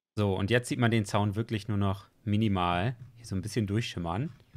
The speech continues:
Das haben wir, glaub ich, jetzt schon relativ gut verdeckt hier.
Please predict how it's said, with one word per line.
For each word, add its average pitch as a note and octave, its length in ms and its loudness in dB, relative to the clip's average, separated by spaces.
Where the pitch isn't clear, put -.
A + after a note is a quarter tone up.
Das - 120 -20
haben G#2 100 0
wir, G#2 60 0
glaub G2+ 160 2
ich, G2 80 -2
jetzt G2 180 -2
schon F#2+ 220 -4
relativ G2+ 720 0
gut G3 160 -4
verdeckt D3 400 -2
hier. G#2+ 340 2